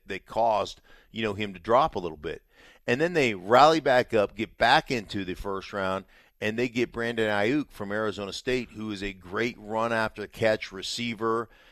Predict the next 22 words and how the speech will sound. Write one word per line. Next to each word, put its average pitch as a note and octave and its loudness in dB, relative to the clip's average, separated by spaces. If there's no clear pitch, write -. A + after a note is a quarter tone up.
um, G2 2
who, A#2 -2
you C#3+ -6
know, G2 0
they, A2 -2
they G#2+ -6
essentially G#2+ -8
needed. B2 -8
Like, A#2+ -2
that D#3+ 2
to D3+ 2
me B2 -6
is A2+ -4
exactly A2 0
the A2+ -4
kind B2 2
of A2+ -2
thing A2+ -4
you A2+ -6
wanna G#2+ -2
get F2+ -8
done. E2+ -4